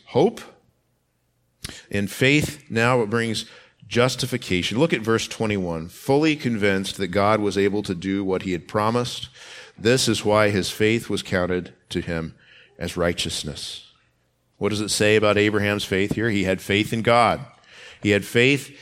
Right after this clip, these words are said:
that God was fully able, it says. That's faith in God's ability. You, you wanna hear about God's ability? Let, let me just read you a bunch of Bible.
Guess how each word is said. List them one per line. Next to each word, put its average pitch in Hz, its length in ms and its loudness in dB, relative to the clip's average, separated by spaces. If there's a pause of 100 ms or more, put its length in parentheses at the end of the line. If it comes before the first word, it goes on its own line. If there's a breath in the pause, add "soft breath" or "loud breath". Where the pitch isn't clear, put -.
(160 loud breath)
that 104 240 2
God 117 280 4
was 123 200 0
fully 127 500 2
able, 123 540 2 (280)
it 92 200 -6
says. 80 480 -2 (460)
That's 101 180 0
faith 143 280 2
in 135 100 -4
God's 123 340 4
ability. 120 580 0 (1120)
You, 113 100 -2
you 113 180 0
wanna 139 140 4
hear 151 140 6
about 143 220 4
God's 127 280 4
ability? 120 460 0
Let, 123 180 -6
let 127 140 -6
me 190 140 0
just 160 160 -2
read 123 180 2
you 120 80 0
a - 20 0
bunch 117 200 -2
of 104 80 -2
Bible. 92 440 -2